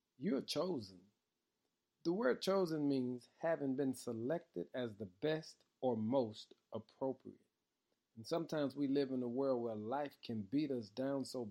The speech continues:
bad that we forget the fact that in spite of our flaws and shortcomings, the Lord chose us. When you get a chance, read John chapter fifteen. Verse sixteen says,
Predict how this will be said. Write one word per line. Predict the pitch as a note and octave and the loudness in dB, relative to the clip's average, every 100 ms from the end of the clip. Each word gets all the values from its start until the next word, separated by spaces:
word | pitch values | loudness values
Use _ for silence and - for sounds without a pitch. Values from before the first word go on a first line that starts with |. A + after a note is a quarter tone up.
| G2 | -2
bad | C3 A#2+ F#2 _ _ _ _ _ C3 | 0 0 -4 _ _ _ _ _ -6
that | B2+ | -2
we | B2+ | -2
forget | - A#2 F3+ F#3+ C#3+ | -4 0 2 2 0
the | |
fact | - D#3 B2 - _ _ _ - | -2 2 2 0 _ _ _ -8
that | C3+ | -4
in | A#2+ G#2+ | -4 -4
spite | - - F3+ | -6 0 0
of | D#3+ D3 | 2 2
our | C3 - | 2 -2
flaws | - E3 E3+ E3 D3+ - | -2 2 2 2 -2 -4
and | C3 | -4
shortcomings, | - - D#2+ - - A#2 G#2 G2 - - _ _ - | -4 -4 -4 -6 -6 -4 -4 -8 -14 -20 _ _ -6
the | A#2 | -4
Lord | A2+ D3 C3 F2+ - _ _ - | 2 2 2 0 -12 _ _ -8
chose | A#2+ A2 G#2 | -4 -4 -4
us. | A2 E2+ - - _ _ - | -6 -8 -14 -20 _ _ -4
When | G3+ | 2
you | F#3+ | 4
get | F3+ | 4
a | F3 | 2
chance, | F#3 D#3 | 0 0
read | G3+ E3+ | -2 -2
John | E3+ E3+ D3+ | 0 0 0
chapter | D#3+ D3 - | -4 -4 -8
fifteen. | E3+ E3+ E3 D#3 A2 _ _ _ _ _ D3 | -8 -6 -6 -6 -8 _ _ _ _ _ 2
Verse | F3+ C#3+ | 2 2
sixteen | - F#3+ - D#3 C3+ | -2 -4 -2 -2 -2
says, | - C3 A2+ A2 | 0 -2 -2 -4